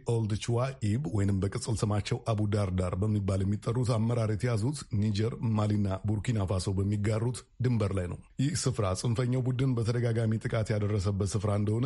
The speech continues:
የፈረንሳይ ጦር በመግለጫው ላይ አስታውቋል። አመራሩ የተያዙት ከሩምታ ተኳሽ መሳሪያ፣ በጨለማ ውስጥ ከሚያሳይ መነጽር፣ ጥሩር፣ ስልክና ራዲዮ ጋር መሆኑን የተገለጸ ሲሆን ካላንዳች ማቅማማት እንደተማረኩም ተነግረዋል። ያሉበት ቦታ የታወቀው የፈረንሳይ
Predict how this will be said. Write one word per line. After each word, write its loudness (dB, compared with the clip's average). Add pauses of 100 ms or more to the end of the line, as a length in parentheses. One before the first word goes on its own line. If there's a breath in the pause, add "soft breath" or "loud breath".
የፈረንሳይ 0
ጦር 0
በመግለጫው 0
ላይ 2
አስታውቋል። -2 (160)
አመራሩ 2
የተያዙት 0
ከሩምታ 0 (100)
ተኳሽ 0
መሳሪያ፣ 0
በጨለማ 0
ውስጥ 0
ከሚያሳይ 2
መነጽር፣ 0 (160)
ጥሩር፣ 0 (120)
ስልክና 0 (160)
ራዲዮ 0
ጋር 0
መሆኑን 2 (120)
የተገለጸ 0
ሲሆን 2
ካላንዳች 0
ማቅማማት 0 (160)
እንደተማረኩም 0
ተነግረዋል። 0 (200)
ያሉበት 0
ቦታ 0
የታወቀው -2 (160)
የፈረንሳይ 0